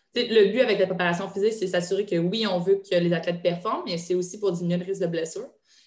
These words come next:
Puis savoir qu'avec mon passé, justement, j'ai cette, cette expérience-là, ça me permet aussi de, de, de, d'en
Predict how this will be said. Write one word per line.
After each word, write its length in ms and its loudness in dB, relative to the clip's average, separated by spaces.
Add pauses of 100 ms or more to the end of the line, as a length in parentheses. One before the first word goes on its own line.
(240)
Puis 120 -8
savoir 500 2
qu'avec 340 4
mon 180 -2
passé, 340 -2
justement, 260 -10
j'ai 160 -6
cette, 240 -8
cette 280 -4
expérience-là, 720 -2
ça 140 -6
me 60 -4
permet 300 -6
aussi 280 -10
de, 160 2
de, 140 -2
de, 120 -6 (100)
d'en 120 -10